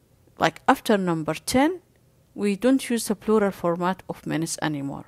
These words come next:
Always when we want to use the counted object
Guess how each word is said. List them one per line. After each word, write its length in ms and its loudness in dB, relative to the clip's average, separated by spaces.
Always 320 4
when 120 0
we 140 0
want 200 -2
to 80 -6
use 240 -2
the 160 -4
counted 500 -2
object 560 -6